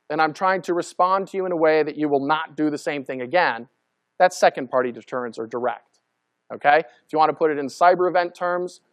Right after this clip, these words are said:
the United States government has determined with high confidence that the Democratic People's Republic of Korea, North Korea,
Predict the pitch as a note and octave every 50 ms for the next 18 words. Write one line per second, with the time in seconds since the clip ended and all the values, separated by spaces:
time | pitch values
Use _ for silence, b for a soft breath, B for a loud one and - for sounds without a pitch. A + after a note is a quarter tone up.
0 | _ _ _ _ _ _ - B2+ C#3 D3+ D3+ D3 - C#3+ C3 C3 - D#3 D#3 D3
1 | D#3+ D3+ D3+ D3+ D3 - - - C#3 D3 C#3+ C#3 C3+ B2+ - A2+ - - D#3+ D3+
2 | D3+ D3 D3 D3 C#3 C3 C3 A#2+ - D#3+ D3 C3+ - F3 F3 F3 D#3 - F3+ E3
3 | E3 D#3+ D3+ - - D3+ C#3+ C3+ C3 - _ _ _ _ _ _ _ _ _ _
4 | _ - - _ _ _ _ _ _ _ E3 D#3+ D#3 C#3 E3 D#3+ D3 D3 - -
5 | D3+ C#3 - D3+ C3+ - C#3+ A#2 - D3 D3 D3 C#3+ - B2 - _ - D3 D#3
6 | E3+ F3 E3+ D#3+ C#3 C3+ C#3 C3+ - - D#3+ E3+ F3+ F#3 F#3 F3+